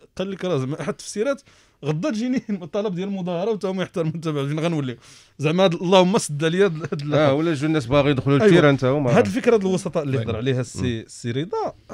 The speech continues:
Speaker 1: آه، مزيانه، لان كاين واحد السؤال كبير اليوم، فينا هي النقابات اليوم من هادشي؟
Speaker 2: نقابات الاحزاب تا-
Speaker 1: أ-، أش-، شنو، شنو الدور ديالها؟ طبعا راه كاين الغياب ديالها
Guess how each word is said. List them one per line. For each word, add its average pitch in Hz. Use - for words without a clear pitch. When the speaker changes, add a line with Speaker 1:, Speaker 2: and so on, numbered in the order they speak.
Speaker 1:
آه، -
مزيانه، 151
لان 240
كاين 240
واحد 185
السؤال 214
كبير 190
اليوم، 240
فينا 196
هي 170
النقابات 170
اليوم 156
من 127
هادشي؟ -
Speaker 2:
نقابات 98
الاحزاب 98
تا- 156
Speaker 1:
أ-، -
أش-، -
شنو، 330
شنو 247
الدور 165
ديالها؟ 139
طبعا 233
راه 233
كاين 277
الغياب 214
ديالها 269